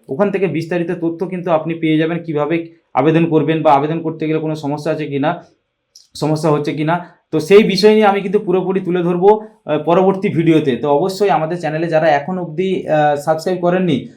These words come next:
তো অবশ্যই সাবস্ক্রাইব করে নিন, কারণ আগামী দিনে এই রোজ ভ্যালির টাকা ফেরত পেতে কীভাবে আবেদন করবেন সেই নিয়ে বিস্তারিত ভিডিও চলে আসবে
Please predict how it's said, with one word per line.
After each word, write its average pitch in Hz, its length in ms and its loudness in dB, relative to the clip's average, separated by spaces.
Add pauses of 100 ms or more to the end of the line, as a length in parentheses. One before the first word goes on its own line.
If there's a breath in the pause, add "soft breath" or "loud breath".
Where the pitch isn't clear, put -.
(180 loud breath)
তো 156 60 2
অবশ্যই 170 320 4
সাবস্ক্রাইব 170 440 0
করে 175 180 0
নিন, 202 160 0
কারণ 180 380 0 (220 loud breath)
আগামী 160 340 2
দিনে 160 220 0
এই 165 300 -2
রোজ 147 240 0
ভ্যালির 185 220 0
টাকা 175 280 0
ফেরত 165 220 -4
পেতে 175 480 -6
কীভাবে 160 360 0
আবেদন 165 340 0
করবেন 170 260 -6
সেই 160 240 -6
নিয়ে 165 120 -4
বিস্তারিত 151 340 -6
ভিডিও 147 300 -4
চলে 156 200 -2
আসবে 170 240 0